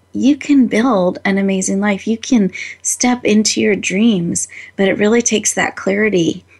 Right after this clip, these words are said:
and a purposefulness and willing to take a step, step by step by step <laughs> to get there, one day at a time. And I always like to think about the choices I'm making every day add up to my week, add up to my month,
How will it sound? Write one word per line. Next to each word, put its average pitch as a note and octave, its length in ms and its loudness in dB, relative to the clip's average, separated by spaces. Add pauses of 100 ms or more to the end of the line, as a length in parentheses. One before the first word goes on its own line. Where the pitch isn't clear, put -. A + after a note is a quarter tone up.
(180)
and G3 140 0
a F#3 60 0
purposefulness F#3 1080 -4 (600)
and G3 160 -2
willing G3 300 0
to - 160 -2
take - 400 -4 (180)
a G3 80 -4
step, - 360 -4 (100)
step - 300 -8
by A3 80 -2
step - 240 -6
by C4 100 -2
step C4+ 380 -2 (280)
<laughs> - 280 -14
to F#3+ 480 2 (300)
get G3 240 -6
there, - 340 -6 (180)
one F3 260 0
day F3+ 120 0
at F3+ 80 -2
a F#3+ 40 -2
time. E3 580 -4
And E3+ 360 0 (360)
I E3+ 100 -2
always G3 200 2
like F#3 200 0
to F#3 100 -2
think F#3 240 -2
about E3 460 -2
the E3 100 -4
choices G3 480 0
I'm F3 140 -2
making E3 440 -2
every E3+ 240 -2
day G#3 340 0
add F3 200 -2
up - 160 -6
to F3+ 160 -8
my E3 120 -2
week, G3+ 280 0
add G3 180 -4
up - 140 -6
to F#3 160 -8
my F3+ 160 0
month, F3+ 340 -2